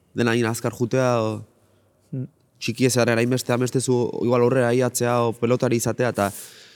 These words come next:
Speaker 1: geho zeanen, ba, beak esan duna, ez? Ba, guk hamar urten goteu, eta bida jaz, hamar urte pasaie. Ze azkar pasaien, da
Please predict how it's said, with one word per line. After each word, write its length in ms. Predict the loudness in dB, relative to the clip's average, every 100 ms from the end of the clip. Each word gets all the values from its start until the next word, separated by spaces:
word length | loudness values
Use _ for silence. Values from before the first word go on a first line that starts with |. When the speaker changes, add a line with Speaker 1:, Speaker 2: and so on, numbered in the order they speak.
| _ -8
Speaker 1:
geho 200 | 0 2
zeanen, 340 | 2 2 2 0
ba, 120 | 2
beak 180 | 2 0
esan 160 | -2
duna, 200 | -4 -4 -4
ez? 200 | -8 -12 _ _ -20 _ -6
Ba, 180 | -4
guk 260 | 0 2 2
hamar 220 | 2 2
urten 220 | 0 0 -2
goteu, 220 | 0 0
eta 300 | 0 -2 -4 -6
bida 180 | -2 0
jaz, 280 | 0 -2 -6
hamar 200 | -2 0
urte 200 | 2 0
pasaie. 440 | -2 -2 -2 -4 -6 _ _ _ _ _ _ _ _ _
Ze 200 | -4 0
azkar 320 | 0 0 -4 -2
pasaien, 420 | 0 2 2 2
da 140 | 2